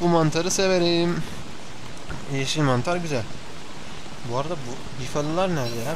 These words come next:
Bifalılar da yok. Biz de tam anladık. He. Glommer özel bir tane dışkısı var, öyle diyeyim şimdi. Daha argo kelimeleri var da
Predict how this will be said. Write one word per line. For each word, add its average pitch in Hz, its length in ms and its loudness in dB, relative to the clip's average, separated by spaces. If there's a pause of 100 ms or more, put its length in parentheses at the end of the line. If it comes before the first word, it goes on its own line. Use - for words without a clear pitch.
Bifalılar 139 520 -2
da 131 40 -2
yok. 143 120 -2 (100)
Biz 151 180 -2
de - 20 -4 (120)
tam 156 160 2
anladık. 143 320 2 (1080)
He. 220 180 4 (1000)
Glommer 220 400 4 (560)
özel 196 320 2
bir 185 60 0
tane 185 340 4 (760)
dışkısı 165 480 2
var, 123 120 4
öyle 131 240 0
diyeyim 113 180 0
şimdi. 120 340 0 (240)
Daha 131 240 4
argo 135 360 2
kelimeleri 143 480 4
var 208 220 4
da 165 120 0